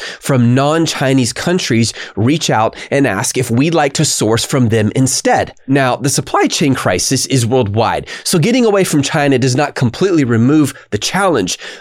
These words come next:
but it absolutely can ease it. We are beginning to see more manufacturing in the U S as seen by Samsung building a plant in Tyler, Texas, and Intel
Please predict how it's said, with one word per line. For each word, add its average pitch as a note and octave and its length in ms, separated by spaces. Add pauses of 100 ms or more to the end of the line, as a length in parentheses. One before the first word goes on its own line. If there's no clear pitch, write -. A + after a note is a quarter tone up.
but C#3 140
it B2 220
absolutely D#3 800
can C3+ 260
ease C3 300
it. - 280 (760)
We C3 160
are F#3 80
beginning E3 420
to C3 60
see C3 300
more C3 240
manufacturing D3 760
in B2+ 80
the A#2 80
U A#2+ 240
S - 220
as C3+ 180
seen G3 480 (220)
by B2 260
Samsung C#3 880
building B2+ 280
a A2+ 60
plant A2+ 440
in A2+ 120
Tyler, G#2+ 320
Texas, - 640
and C#3 280
Intel E3 600